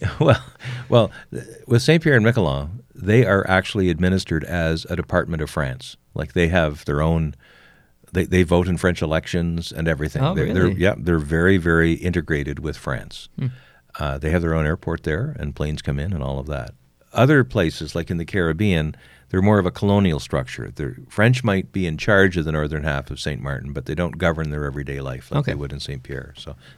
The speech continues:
Speaker 1: they have their own government there.
Speaker 2: Interesting.
Speaker 1: Yeah.
Speaker 2: Okay, well, that's kind of all, all we should talk about here, 'cause we're gonna actually film two more videos after this.
Speaker 1: All right,
Speaker 2: Um,
Speaker 1: yeah.
Speaker 2: you'll see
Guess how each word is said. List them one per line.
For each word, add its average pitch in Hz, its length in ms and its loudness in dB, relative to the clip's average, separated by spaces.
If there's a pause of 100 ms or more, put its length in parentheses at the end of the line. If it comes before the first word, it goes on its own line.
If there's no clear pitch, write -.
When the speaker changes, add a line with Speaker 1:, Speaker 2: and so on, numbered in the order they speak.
Speaker 1:
they 92 80 2
have 78 120 2
their 71 120 -2
own 69 120 -4
government 65 420 -6
there. - 240 -14 (120)
Speaker 2:
Interesting. - 540 -4 (280)
Speaker 1:
Yeah. 262 200 -4 (1300)
Speaker 2:
Okay, 196 340 4
well, 131 180 6
that's - 500 -2 (120)
kind 107 180 -2
of 104 160 -2
all, 113 400 0 (880)
all 104 360 -4
we 110 80 -4
should 117 120 -12
talk 92 200 -6
about - 160 -10
here, - 180 -8
'cause - 140 -6
we're 123 160 0
gonna 117 160 4
actually 113 220 2
film 110 180 2
two 131 100 -2
more 123 160 4
videos 110 240 2
after 110 220 -2
this. 98 320 -4
Speaker 1:
All 85 100 6
right, 101 160 4
Speaker 2:
Um, 92 100 2
Speaker 1:
yeah. 117 100 6
Speaker 2:
you'll 101 100 0
see 110 220 -6